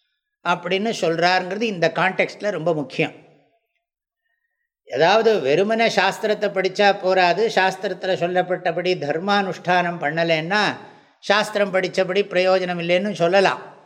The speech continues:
ஆனா, இந்த இடம் ஞானகாண்டமா இருக்கிறதுனால, "சப்த பிரம்மணி நிஷ்ணாதா" அப்படிங்கிறார். எல்லாம் பழக்கத்துல இருக்கிற விஷயம் இது. அதாவது, எப்பவும் சாஸ்திரம் படிச்சுட்டு இருக்கான்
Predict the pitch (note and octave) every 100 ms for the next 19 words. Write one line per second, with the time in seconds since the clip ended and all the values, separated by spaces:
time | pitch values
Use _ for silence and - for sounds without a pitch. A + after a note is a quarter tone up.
0 | _ _ _ - F3 A3+ A3 F#3 F3+ F3
1 | A3+ G#3 D3 F#3 G#3+ G3+ G3 F#3+ F#3 F3+
2 | D#3+ D3+ F3 E3 D#3 D3 E3+ E3+ A#2 C3
3 | F3+ G3+ - _ _ _ _ - - E3+
4 | F3 F#3 B3+ B3+ A3 A3 G3 G3 A3 G#3
5 | E3 - F#3 F3 E3 C#3 B2+ C#3 C#3+ A#2
6 | - C3 D3+ D#3+ A#2+ F#2+ - - _ _
7 | _ _ C#3+ G#3 G3 F#3+ G3+ G#3 G3 F3
8 | F#3 G3+ F#3+ D#3+ F#3+ D#3+ G#2 - _ _
9 | _ _ _ _ _ - E3 G#3+ A#3+ A3
10 | A3 B3+ B3+ - F#3+ G3+ B3 A#3 G3 F3+
11 | F#3 D#3 C#3+ B2+